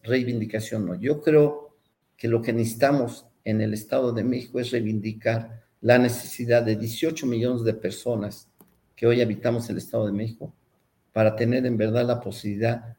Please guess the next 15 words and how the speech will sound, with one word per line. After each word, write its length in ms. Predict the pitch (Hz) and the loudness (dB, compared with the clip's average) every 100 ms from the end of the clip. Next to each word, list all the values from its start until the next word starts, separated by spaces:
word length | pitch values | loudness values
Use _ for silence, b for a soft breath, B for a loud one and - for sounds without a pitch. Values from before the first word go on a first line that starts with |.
| - | -6
de 180 | 104 | -4
cambio 440 | 104 127 120 113 110 | -2 -2 0 0 -2
que 100 | 110 | -6
se 160 | - | -6
requiere 480 | 101 98 - 110 104 - | -6 -6 -6 -4 -4 -6
en 160 | 98 | -4
el 80 | 95 | -4
Estado 340 | - - 101 92 | -6 -6 -4 -2
de 80 | |
México. 340 | 90 90 - - | -4 -6 -8 -8
Eso 200 | 120 143 | -6 -6
es 80 | 139 | -2
lo 60 | |
más 280 | 131 123 135 | 0 0 -2
importante. 720 | 127 - 95 - 110 95 - | -8 -8 -12 -4 -4 -4 -10